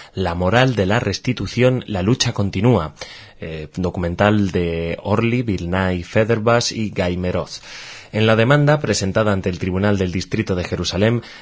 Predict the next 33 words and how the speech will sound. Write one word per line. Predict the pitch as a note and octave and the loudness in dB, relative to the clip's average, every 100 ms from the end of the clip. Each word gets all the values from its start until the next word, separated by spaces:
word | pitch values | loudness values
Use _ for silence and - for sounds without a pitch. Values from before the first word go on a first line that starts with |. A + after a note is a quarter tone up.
| - | -4
la | G2+ | 0
Conferencia | G2+ G2 A#2 A#2+ A#2+ | 0 2 2 2 2
de | G#2+ | 2
Reclamaciones | G2 G2 F#2 - B2 C3+ A2 | 2 0 -2 0 0 0 -2
exige | - - - | -2 -2 0
un | G#2 G2+ | 0 0
acto | G#2 - A2 | 0 -2 0
público | A#2 A#2 A#2 A2+ | 0 0 0 2
de | F#2+ | 2
arrepentimiento | F2+ F#2 - F2+ F2+ G2+ B2+ C3 D#3+ - | -2 -2 -2 -4 0 2 2 4 2 0
de | F#2+ | -2
los | F2+ F2 | -2 -2
directores | F2+ - G#2+ G2 | -2 0 0 2
de | F2+ | -2
cine | - C3 E3+ F#3+ - - - | -2 0 0 -2 -8 -18 -6
y | G#2+ G#2+ | -2 0
uno | - D#3 D#3 | 2 4 4
coma | D3 B2 | 4 2
cinco | - D3 C#3 | 2 2 2
millones | G2 A#2 A#2+ | 4 2 2
de | G2+ | 2
dólares | G2 A2+ A#2 G#2 | 2 2 2 -2
en | F#2+ | -4
compensación | F#2+ F2 B2 B2+ F#2+ A#2 C3 D3 - - - | -2 0 0 0 -2 0 0 0 -8 -18 -10
que | F2+ | -4
la | E2+ | -4
organización | F2 F2 E2+ F#2 B2+ B2+ | -2 -6 -6 -2 0 0
transferirá | - F2 - C#3+ G#2+ A2 - | -2 -4 0 2 2 0 0
a | - A2 | -2 -2
sobrevivientes | - G2+ F#2+ F#2 F#2+ A#2+ A#2+ G2+ | -2 -2 0 0 0 0 0 0
de | F#2+ | 0
la | F#2 | 0
Shoah. | - F#2+ - | 0 -2 -2